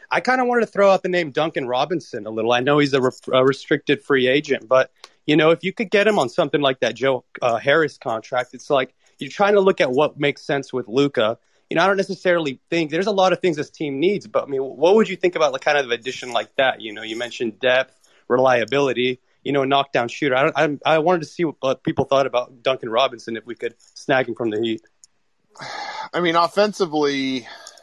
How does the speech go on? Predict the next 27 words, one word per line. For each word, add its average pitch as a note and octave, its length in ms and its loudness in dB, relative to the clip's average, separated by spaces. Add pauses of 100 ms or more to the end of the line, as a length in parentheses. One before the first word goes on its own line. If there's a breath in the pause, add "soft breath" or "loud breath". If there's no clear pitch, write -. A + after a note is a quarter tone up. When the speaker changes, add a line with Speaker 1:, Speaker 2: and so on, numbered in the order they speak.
(200 loud breath)
Speaker 2:
he's B2+ 480 -4
all A#2 200 2
the A2 80 -6
fun. A2 440 -2
And A2+ 280 -4
I B2 100 0
see C3 220 -2
Zach A#2+ 560 2
Davari, A2 440 2
who's G#2+ 180 -6
joined A2 280 0
us G#2 100 0
for A2+ 160 -2
a G#2 40 -2
number A2 280 0
of G2+ 120 0
these, G#2+ 180 0
saying G#2 240 -2
we G#2+ 120 -2
need, G#2 340 0
we A#2 160 4
don't A#2 220 2
need A#2 160 2
any G#2+ 80 -2
more G#2+ 180 2
defensive G#2 420 -8
liabilities. G2 720 0